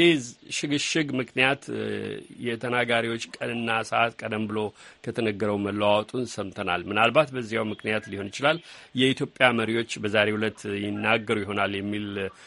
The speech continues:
ግምት ነበረ። ወደ ነገ መሻገሩን ወይም ለነገ መያዙን ተረድተናል። ማን ነው ተናጋሪው ኢትዮጵያን ወክሎ? ከወዲሁስ እንደው ጋዜጠኛ እጅ የደረሱ ከወዲሁ ልታጋራን የሚችል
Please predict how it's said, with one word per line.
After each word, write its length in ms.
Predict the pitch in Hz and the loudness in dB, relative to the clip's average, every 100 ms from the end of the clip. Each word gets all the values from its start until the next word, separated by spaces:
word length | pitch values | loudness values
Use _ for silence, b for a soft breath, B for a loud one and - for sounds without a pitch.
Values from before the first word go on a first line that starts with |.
| B - | B -4
ግምት 420 | 104 131 147 - | 2 6 4 4
ነበረ። 380 | 113 104 98 110 170 B B - | 0 0 2 2 2 B B -4
ወደ 160 | 113 117 127 | 2 4 6
ነገ 160 | 120 113 | 6 4
መሻገሩን 600 | 107 - 101 95 95 98 | 2 0 0 0 -2 0
ወይም 200 | 107 120 | 2 2
ለነገ 260 | 107 107 107 | 2 2 0
መያዙን 520 | 104 104 104 107 123 | 0 2 2 2 -4
ተረድተናል። 640 | 127 113 107 - 90 85 85 B B B | -2 -2 -2 -2 0 0 -2 B B B
ማን 240 | - 117 127 | 2 4 6
ነው 160 | 131 131 | 4 2
ተናጋሪው 600 | 127 120 117 113 110 107 | 2 4 4 4 2 0
ኢትዮጵያን 500 | 104 110 - 107 107 | -4 -6 -4 -2 0
ወክሎ? 340 | 104 107 - 123 165 196 - 101 101 98 101 - _ _ - | -2 -4 -6 -4 -4 -6 -8 -6 -4 -4 -8 -12 _ _ 0
ከወዲሁስ 540 | 165 180 156 151 139 131 | 4 4 4 2 2 0
እንደው 300 | 127 131 127 127 B B B 117 113 117 120 131 | 4 4 2 -2 B B B 0 0 0 -8 0
ጋዜጠኛ 440 | 131 123 127 127 127 | 4 4 2 0 2
እጅ 160 | 123 113 | 2 2
የደረሱ 480 | 117 117 107 110 - 107 101 98 101 - - - | 0 2 2 0 -2 -4 -4 -6 -10 -16 -20 -6
ከወዲሁ 360 | 123 110 107 110 | -2 -2 -2 -4
ልታጋራን 720 | 104 - 104 98 101 101 101 | -2 2 2 4 2 2 0
የሚችል 440 | 104 101 - 127 | -4 -8 -6 -6